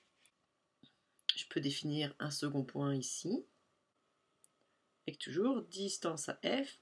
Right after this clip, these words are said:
équivalente à distance à Y. Et ainsi de suite, je vais définir un ensemble de points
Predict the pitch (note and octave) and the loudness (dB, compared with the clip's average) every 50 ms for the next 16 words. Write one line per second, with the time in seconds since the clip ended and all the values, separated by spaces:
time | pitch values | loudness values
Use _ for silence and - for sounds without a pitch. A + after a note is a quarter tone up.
0 | _ - - - - - - - - - A3+ - - - D3+ - - - _ _ | _ -6 -6 -4 -4 -6 -4 -2 -2 -2 -2 -2 -2 0 0 0 -2 -6 _ _
1 | _ _ _ _ _ _ _ _ _ _ - - - - - F#3 A3 G#3+ - - | _ _ _ _ _ _ _ _ _ _ -12 -12 -4 0 0 0 0 0 -4 -6
2 | - - _ - G#3 G#3 F#3 C#3+ - - - - - - - _ _ _ _ _ | -8 -10 _ -2 0 0 0 0 -2 -8 -10 -12 -12 -14 -14 _ _ _ _ _
3 | _ _ _ _ _ _ _ _ _ _ _ _ _ _ _ _ _ _ _ - | _ _ _ _ _ _ _ _ _ _ _ _ _ _ _ _ _ _ _ 4
4 | - G3 G3+ F#3+ F#3 - - C#3 C#3 - - - D#4 F#4+ - - - _ _ - | 8 8 8 8 6 2 0 0 -2 0 2 2 2 2 0 -4 -12 _ _ -4
5 | D#3 D#3 E3+ B3 C#4 E4 D4 - - - D3 C3 C#3+ G3 C4+ E4+ - - - - | -2 2 2 4 4 4 2 2 0 -2 0 2 4 4 2 2 0 -6 -14 -20
6 | - - _ _ _ _ _ _ _ _ G3+ A3 C#4+ F4 E4 - - G#3 F#3 F3 | -20 -20 _ _ _ _ _ _ _ _ 2 2 2 2 2 2 4 4 4 4
7 | D3+ C#3+ C#3+ - - - - A#3 C#4 | 0 -2 -4 -4 -2 0 0 0 0